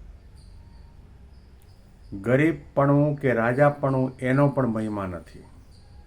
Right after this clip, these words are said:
મહિમા માત્ર ને માત્ર ભજનનો છે.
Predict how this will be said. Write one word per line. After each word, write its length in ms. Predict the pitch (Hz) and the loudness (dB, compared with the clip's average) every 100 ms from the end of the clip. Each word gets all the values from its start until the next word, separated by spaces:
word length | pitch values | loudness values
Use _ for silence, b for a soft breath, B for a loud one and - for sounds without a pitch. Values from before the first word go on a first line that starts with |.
| - - - - - - - - - - - - | -20 -20 -20 -20 -20 -20 -20 -20 -20 -20 -20 -16
મહિમા 720 | 101 104 117 131 143 151 143 131 | -8 -2 0 2 2 2 0 -2
માત્ર 680 | 107 113 143 143 - 147 139 | -2 -2 -2 -4 -8 -4 -2
ને 160 | 135 | 0
માત્ર 480 | 117 113 117 - 117 | 0 -2 -4 -4 -8
ભજનનો 640 | 82 95 95 110 104 90 | -6 -8 -4 -4 -4 -8
છે. 240 | 85 - | -10 -16